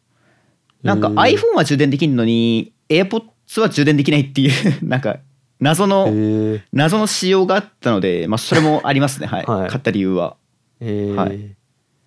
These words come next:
Speaker 2: これいいっすね。
Speaker 1: はい。
Speaker 2: おしゃれだな。コルクですか？これ、周りのその、
Speaker 1: はい。
Speaker 2: ですね。
Speaker 1: そうです。
Speaker 2: コルクですね。
Speaker 1: はい。コルクなんですよね。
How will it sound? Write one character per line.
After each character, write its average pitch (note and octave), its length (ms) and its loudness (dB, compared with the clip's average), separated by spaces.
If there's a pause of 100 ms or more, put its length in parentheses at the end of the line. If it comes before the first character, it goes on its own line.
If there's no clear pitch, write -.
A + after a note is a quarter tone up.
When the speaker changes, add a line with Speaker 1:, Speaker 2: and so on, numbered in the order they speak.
(920)
Speaker 2:
こ G#3 140 -2
れ C3 100 0
い A#2 80 -2
い B2+ 40 -2
っ - 20 -6
す - 180 -12
ね。 - 300 -14
Speaker 1:
は A2 160 -2
い。 - 140 -12 (340)
Speaker 2:
お A2+ 80 -12
し - 100 -10
ゃ C3+ 100 -2
れ - 100 -6
だ - 140 -18
な。 - 160 -20 (160)
コ - 160 -6
ル G3 100 0
ク B3+ 120 -2
で C#4 100 -2
す - 100 -16
か？ - 100 -8
こ - 140 -12
れ、 - 60 -12
周 G2+ 280 -4
り F#2 60 -6
の F#2+ 100 -12
そ G2 100 -14
の、 - 40 2
Speaker 1:
は B2 60 4
い。 A#2+ 80 0
Speaker 2:
で C3 120 0
す - 100 -8
ね。 - 40 -8
Speaker 1:
そ D#3+ 60 2
う B2 40 2
で G#2 40 0
す。 - 40 -4
Speaker 2:
コ A#2+ 60 -2
ル C3 60 -4
ク C3 120 -8
で - 20 -6
す A2+ 60 -2
ね。 A2 60 0
Speaker 1:
は - 40 -4
い。 - 20 -8
コ - 160 -4
ル C#3 80 2
ク C#3 60 -6
な D#3+ 80 0
ん A#2+ 60 0
で - 40 -8
す - 80 -10
よ - 60 -10
ね。 - 180 -18